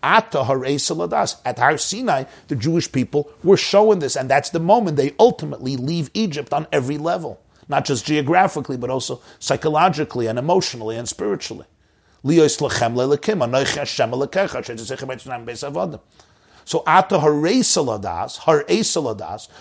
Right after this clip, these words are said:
you have been shown this. Hashem wanted you as the witnesses. Ki Hashem hu Elokim, ein od milvado. Who is the witness for this? Every single Jewish soul is a witness to this truth.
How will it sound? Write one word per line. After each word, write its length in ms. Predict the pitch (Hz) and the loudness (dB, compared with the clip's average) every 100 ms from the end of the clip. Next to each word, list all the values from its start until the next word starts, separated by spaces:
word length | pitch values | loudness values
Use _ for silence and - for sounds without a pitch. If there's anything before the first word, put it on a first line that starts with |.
| - | -8
you 160 | 156 180 | 4 6
have 140 | 156 | 6
been 160 | 143 151 | 2 0
shown 680 | - - 226 320 226 101 90 | -4 2 6 6 4 0 -6
this. 400 | 90 143 - - _ _ _ | -8 -8 -12 -16 _ _ _
Hashem 480 | - 113 - 127 139 | -10 -6 -2 -2 -2
wanted 420 | 104 90 101 120 | -2 -4 -4 -8
you 220 | 95 101 104 | -6 -4 -4
as 100 | 104 | -2
the 100 | 123 | 0
witnesses. 540 | 175 165 135 - 92 | 0 -2 -8 -8 -10
Ki 140 | - | -4
Hashem 480 | 139 117 - 143 156 | -2 0 -2 -2 -2
hu 180 | 127 147 | -2 2
Elokim, 580 | 135 131 117 - 107 117 - _ _ - | 2 2 -2 -6 -10 -10 -14 _ _ 2
ein 280 | 135 147 156 | 2 2 0
od 200 | 120 117 | 0 0
milvado. 480 | 123 147 170 147 113 | 0 0 0 0 0
Who 180 | 95 226 | 2 2
is 100 | 226 | 4
the 80 | 175 | 2
witness 380 | 247 262 160 - | 0 -2 -6 -6
for 160 | - | -8
this? 340 | 90 80 - - _ _ _ - | -8 -8 -12 -16 _ _ _ 2
Every 420 | 131 127 143 - | 4 4 -2 -2
single 460 | - 131 117 127 | -2 -2 0 0
Jewish 340 | 110 107 104 107 | 0 -2 -4 -4
soul 460 | - 170 - 82 _ _ _ _ - | -2 0 0 -2 _ _ _ _ -2
is 140 | 117 | 0
a 80 | 117 | 0
witness 480 | 113 185 196 117 98 | 4 4 2 -8 -8
to 160 | - | -6
this 180 | 92 98 | -4 -4
truth. 440 | - 208 202 - | -2 -2 -2 -4